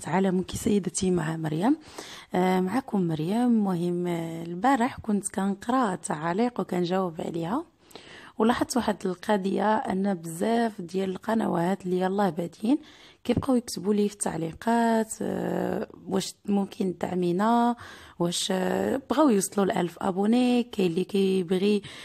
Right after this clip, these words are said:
زعما يجلب، آه، عدد أخرين ديال لي زابوني للقناة ديالو.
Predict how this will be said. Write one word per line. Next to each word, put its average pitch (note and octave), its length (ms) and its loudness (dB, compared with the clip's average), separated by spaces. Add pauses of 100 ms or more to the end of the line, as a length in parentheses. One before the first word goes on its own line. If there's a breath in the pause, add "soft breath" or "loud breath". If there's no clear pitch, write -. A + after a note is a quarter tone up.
(160 loud breath)
زعما G3+ 320 4
يجلب، A3+ 400 2
آه، F3 440 0
عدد F3+ 340 -2
أخرين G#3 440 2
ديال G3 560 0
لي F#3 140 4
زابوني F#3 480 0
للقناة F#3 500 -2 (120)
ديالو. F#3+ 440 0